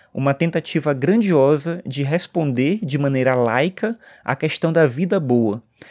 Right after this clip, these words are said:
com lições vivas e carnais de sabedoria, sob a forma de literatura, de poesia e de epopeia, mais do que formuladas por argumentos abstratos."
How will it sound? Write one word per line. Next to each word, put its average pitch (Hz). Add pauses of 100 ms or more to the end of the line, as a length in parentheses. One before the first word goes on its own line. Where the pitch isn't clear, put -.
(140)
com 143
lições 131
vivas 180
e 185
carnais 147
de 147
sabedoria, 143 (380)
sob 131
a -
forma 131
de 123
literatura, 185
de 165
poesia 151
e 147
de 135
epopeia, 127 (320)
mais 131
do 151
que -
formuladas 143
por 135
argumentos 160
abstratos." -